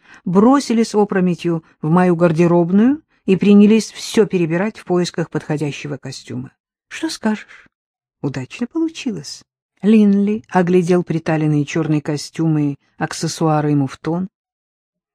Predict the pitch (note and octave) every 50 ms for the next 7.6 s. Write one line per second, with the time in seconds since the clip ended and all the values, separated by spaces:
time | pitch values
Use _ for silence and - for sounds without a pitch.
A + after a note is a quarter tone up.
0 | _ _ _ - A#3 A3 - - C#4+ C4+ A#3+ A#3+ A#3+ A#3 A#3 A#3 A#3+ A#3 A#3 A3+
1 | A3+ A3 G#3+ - _ _ _ _ _ _ _ - - - D4+ B3+ E3+ - - D3
2 | C3 - - - B2+ A2 - - _ _ _ _ - D3+ E3+ F3 - F#3+ F#3 F3+
3 | F#3 F#3 F#3 F#3 F#3+ F#3+ - - - G3+ F#3+ E3 G3 F#3+ E3+ E3+ F3 F#3 F3+ -
4 | - G3 F#3 F#3 - - F#3 F#3 E3+ D#3+ C#3+ B2+ C3 C3 A#2+ B2+ C#3 C3+ C3+ B2+
5 | B2+ C3+ C3 C3 C3 C3 B2+ A#2+ _ _ _ _ _ _ D3+ D#3 D#3+ D#3 D3+ D3
6 | - - D#3 D3+ D3 D3+ D3+ D3+ D3+ D3 - - D3+ D3+ D3+ E3 D#3+ E3+ F#3 F3+
7 | E3 C#3 B2 - - _ - - - - -